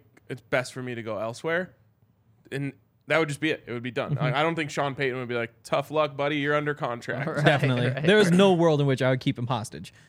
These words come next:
Speaker 2: That
Speaker 1: Yeah.
Speaker 2: just seems like a bad idea. And, like, I get you might be losing a coach, a good coach because of it, but I would not even consider that.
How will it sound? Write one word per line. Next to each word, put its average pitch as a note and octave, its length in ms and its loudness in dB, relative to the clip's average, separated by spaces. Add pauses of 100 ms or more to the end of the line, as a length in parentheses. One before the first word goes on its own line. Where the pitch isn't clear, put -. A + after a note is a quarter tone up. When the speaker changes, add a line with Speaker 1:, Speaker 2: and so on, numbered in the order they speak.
(140)
Speaker 2:
That D#3+ 120 4
Speaker 1:
Yeah. E3+ 40 4
Speaker 2:
just F3 160 4
seems F#3 180 2
like D#3+ 140 2
a C#3 100 -2 (200)
bad D3+ 400 2
idea. A#2+ 420 0 (380)
And, D3+ 380 0 (240)
like, D3 160 2
I D#3 80 4
get E3 220 2
you C#3+ 80 0
might C#3+ 140 4
be C#3+ 80 0
losing C#3 220 4
a B2+ 40 2
coach, E3+ 300 4
a C#3 60 0
good D3 180 4
coach D#3+ 280 6
because C#3+ 300 4
of C3+ 100 0
it, C3+ 180 -2
but C3 140 -2 (340)
I D#3 140 4
would D#3 140 6
not C#3+ 140 6
even B2+ 140 2
consider B2+ 400 2
that. A2 240 -2